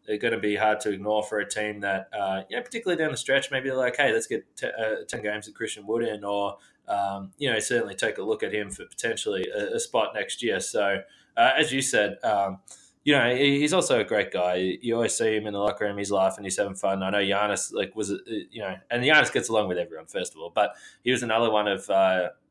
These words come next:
the guys that Giannis always seemed to be talking to and supporting and encouraging him. So,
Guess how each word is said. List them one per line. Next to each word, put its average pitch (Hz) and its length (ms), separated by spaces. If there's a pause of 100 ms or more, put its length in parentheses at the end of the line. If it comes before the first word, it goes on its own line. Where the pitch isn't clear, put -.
(200)
the 110 100
guys 104 340
that 95 120
Giannis 98 340
always 127 320
seemed 120 220
to 113 60
be 104 120
talking 104 360
to 107 200
and 98 140
supporting 104 460
and 98 100
encouraging 92 480
him. 95 240
So, 92 380